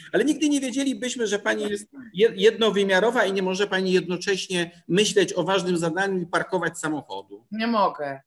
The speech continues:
Speaker 1: No
Speaker 2: W ogóle,
Speaker 1: właśnie.
Speaker 2: wie pan, to, to jest najgorsza rzecz, jaka może człowieka spotkać, a w pisaniu książek to jest największe błogosławieństwo. Ja,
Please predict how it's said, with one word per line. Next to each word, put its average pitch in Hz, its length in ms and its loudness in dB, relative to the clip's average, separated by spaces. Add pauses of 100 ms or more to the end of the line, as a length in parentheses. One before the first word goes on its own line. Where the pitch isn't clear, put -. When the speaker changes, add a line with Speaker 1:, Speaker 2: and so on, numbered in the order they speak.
Speaker 1:
No 180 100 2
Speaker 2:
W - 60 6
ogóle, 220 120 6 (340)
Speaker 1:
właśnie. 131 240 -10
Speaker 2:
wie 226 160 -10
pan, 240 220 0
to, 226 340 -2 (520)
to 240 160 6
jest 254 180 -2
najgorsza 240 600 2
rzecz, 233 240 -2
jaka 226 220 -2
może 226 260 -2
człowieka 220 420 -2
spotkać, 214 600 -2
a 196 100 0
w 196 100 -14
pisaniu 220 360 -4
książek 226 420 -4
to 220 120 -4
jest 214 200 -4
największe 214 460 -6
błogosławieństwo. 180 920 -4
Ja, 254 380 2